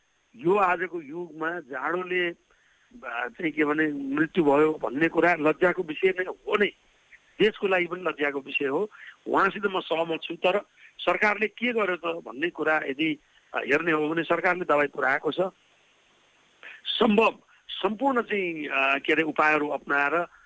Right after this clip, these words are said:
यो चाहिँ के भने जाडोबाट व्यक्तिहरू मर्न नपर्ने या मर्न नहुने या म-, यसलाई रोकथाम गर्ने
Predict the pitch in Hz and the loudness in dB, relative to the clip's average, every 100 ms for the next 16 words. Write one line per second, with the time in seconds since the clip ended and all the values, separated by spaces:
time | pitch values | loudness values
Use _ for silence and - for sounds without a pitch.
0 | _ _ - 196 196 - 180 160 156 147 | _ _ -6 0 0 0 -2 0 0 0
1 | 156 160 139 139 156 147 143 147 151 151 | 0 0 2 2 2 2 0 2 0 -2
2 | - - _ 127 123 151 160 147 131 160 | -8 -20 _ -4 -2 0 0 0 2 0
3 | 156 139 156 165 151 160 160 156 - - | 0 0 -2 2 0 2 2 0 -6 -20
4 | - - - 143 139 160 160 131 151 170 | -20 -14 0 0 2 0 0 0 0 0
5 | 180 151 143 151 147 151 156 135 123 165 | -2 -2 0 -2 -2 0 2 2 0 0
6 | - 151 156 151 147 160 | 0 -2 2 0 2 0